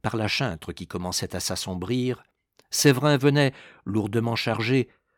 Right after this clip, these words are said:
patouillant dans la glaise détrempée. Il s'approcha à son tour, mit le manche de sa fourche à terre, puis, d'un rude effort,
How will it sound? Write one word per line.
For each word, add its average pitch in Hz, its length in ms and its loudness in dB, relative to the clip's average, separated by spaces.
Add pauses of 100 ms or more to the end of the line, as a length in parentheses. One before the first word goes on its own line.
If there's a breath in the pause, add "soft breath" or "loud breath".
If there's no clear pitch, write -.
(160)
patouillant 147 580 4
dans 120 160 2
la 120 140 4
glaise 120 320 2
détrempée. 104 840 -4 (800)
Il 104 120 -4
s'approcha 104 500 -2
à 98 60 0
son 104 180 -6
tour, - 440 -8 (440)
mit 135 160 6
le 135 100 10
manche 135 300 6
de 127 80 2
sa 120 160 2
fourche 123 340 0
à 117 60 4
terre, 147 560 -4 (400 soft breath)
puis, 147 320 4 (180 loud breath)
d'un 139 260 8
rude 143 220 6
effort, 156 480 8